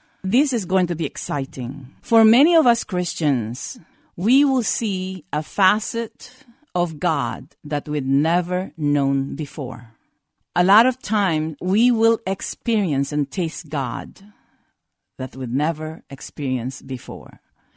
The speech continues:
In twenty seventeen, it is supernatural. You know what?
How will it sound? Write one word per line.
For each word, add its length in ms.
In 200
twenty 380
seventeen, 1040
it 140
is 100
supernatural. 920
You 100
know 120
what? 460